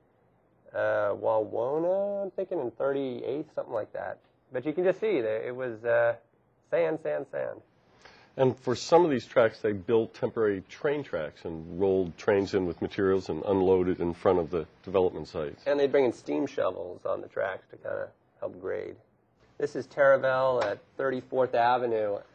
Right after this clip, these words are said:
Speaker 2: Mm.
Speaker 1: And these three houses you can see, can you see the houses that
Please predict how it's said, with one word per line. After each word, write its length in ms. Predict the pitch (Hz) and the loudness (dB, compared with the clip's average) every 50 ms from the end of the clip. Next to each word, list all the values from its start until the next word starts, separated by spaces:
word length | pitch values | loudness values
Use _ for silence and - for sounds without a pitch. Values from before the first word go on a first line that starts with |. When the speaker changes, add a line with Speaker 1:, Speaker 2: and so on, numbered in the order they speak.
| _ - | _ -14
Speaker 2:
Mm. 100 | 107 110 143 - _ _ _ _ _ _ - - - _ _ _ _ _ _ _ _ _ _ _ 139 | -14 -14 -14 -20 _ _ _ _ _ _ -14 -14 -14 _ _ _ _ _ _ _ _ _ _ _ -4
Speaker 1:
And 100 | 135 151 | 0 2
these 180 | 165 175 175 | 2 2 0
three 220 | - 208 208 208 175 | 0 -2 0 0 2
houses 440 | 165 160 160 185 180 - 143 120 | 4 4 4 4 2 0 -6 -6
you 80 | 117 120 | -6 -6
can 160 | - 131 117 | -8 -8 -10
see, 140 | - 131 120 | -8 -8 -8
can 160 | - - 131 | -6 -6 -6
you 80 | 131 131 | -6 -6
see 120 | 131 147 | -8 -8
the 80 | 143 139 | -8 -8
houses 360 | 139 135 135 - - 123 120 | -8 -10 -10 -10 -14 -12 -8
that 240 | 120 117 117 117 | -4 -4 -4 -4